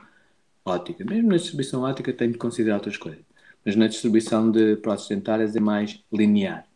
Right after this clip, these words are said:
É mais tudo pela mesma bitola. Agora, agora, eh, no fundo é isso. Tu, portanto, tu podes acrescentar valor aumentando o preço. Porque se tu aumentas o preço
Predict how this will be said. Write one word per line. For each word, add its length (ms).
É 60
mais 260
tudo 200
pela 220
mesma 260
bitola. 460
Agora, 500
agora, 800
eh, 600
no 100
fundo 260
é 60
isso. 180
Tu, 100
portanto, 380
tu 80
podes 680
acrescentar 800
valor 540
aumentando 460
o 40
preço. 460
Porque 200
se 160
tu 400
aumentas 460
o 80
preço 520